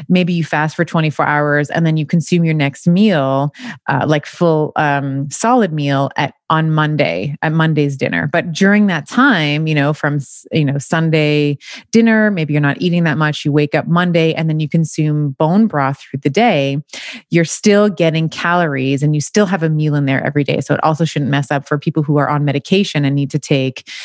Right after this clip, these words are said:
some medications require food. So you're still able to, uh, you're still able to take your medication with food, and then you have some calories coming in through the day for that bone broth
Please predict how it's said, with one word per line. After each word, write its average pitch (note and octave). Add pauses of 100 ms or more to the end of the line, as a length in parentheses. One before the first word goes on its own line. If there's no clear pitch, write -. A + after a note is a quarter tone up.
(120)
some G3+
medications E3+
require C#3
food. C#3 (220)
So -
you're D#3+
still F#3
able D3+
to, C#3
uh, C3+
you're D3
still D#3+
able C#3 (120)
to C3+
take D3
your D3
medication C#3
with C3
food, B3+
and E3+
then D#3+
you D3+
have D3
some D3+
calories C#3
coming C#3
in C3
through C3+
the C3
day B2+
for C3
that C3
bone B2
broth -